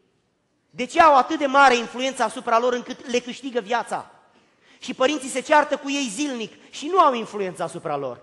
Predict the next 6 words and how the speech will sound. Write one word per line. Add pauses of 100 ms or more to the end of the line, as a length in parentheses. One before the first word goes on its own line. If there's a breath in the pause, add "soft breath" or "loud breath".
(120)
De
ce? (840)
Cine
ne
educă
copiii?